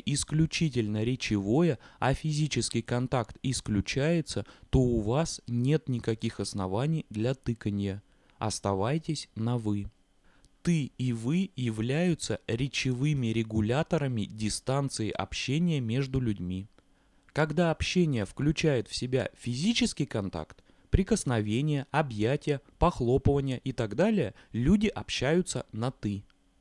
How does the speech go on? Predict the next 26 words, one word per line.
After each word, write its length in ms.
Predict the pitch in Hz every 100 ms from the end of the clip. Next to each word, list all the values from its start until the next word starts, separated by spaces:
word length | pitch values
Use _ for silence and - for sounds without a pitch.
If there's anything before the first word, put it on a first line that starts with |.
| _ _ _
Если 480 | 113 147 226 - 139
некто 420 | 139 190 - 120
предлагает 720 | - 127 127 135 143 147 104
перейти 480 | - 123 139 131 131
на 160 | 110 92
«ты», 360 | - 135 208 - -
в 100 | -
первую 460 | - 127 175 214 190
очередь 360 | 147 127 117 120
это 200 | 117 113
означает, 580 | 101 95 - 143 170
что 240 | - - 120
этот 320 | 120 123 107 -
некто 360 | 104 143 -
готов 600 | 151 123 113 - 120 147
к 80 | -
физическому 800 | - 135 104 110 139 - 135 131
контакту. 680 | - 117 110 87 - - 107 _ - _
Но 160 | 127 165
если 440 | 202 208 143 127
некто 460 | 127 160 160 - 101
упорно 680 | - 131 - 151 143 110
называет 640 | 104 120 120 139 151 123 95
вас 320 | 107 135 120
на 180 | 110 98
«вы», 360 | 98 117 196